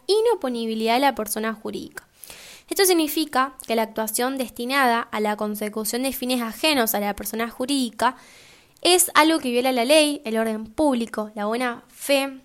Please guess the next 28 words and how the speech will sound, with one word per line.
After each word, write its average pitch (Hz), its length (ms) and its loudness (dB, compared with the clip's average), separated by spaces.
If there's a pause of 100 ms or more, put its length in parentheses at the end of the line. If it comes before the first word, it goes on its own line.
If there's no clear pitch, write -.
(160)
o 233 120 0
frustra 311 360 0
algún 285 160 2
derecho 262 340 0
de 247 60 0
cualquier 226 280 -4
persona, 277 480 -6 (320)
se 320 200 2
les 311 120 0
va 339 60 0
a 381 60 2
imputar 339 680 -4
a 233 120 -4
quienes 240 280 -2
a 226 120 -4
título 277 320 -2
de 254 100 0
socios, 226 720 -2 (160)
asociados, 226 1000 -2 (400)
miembros 226 720 -2
o 220 220 -6
controlantes 277 680 2
directos 233 420 0
o 226 60 -2
indirectos 254 720 -2 (280)
lo 359 120 4
hicieran 294 340 6
posible, 285 600 0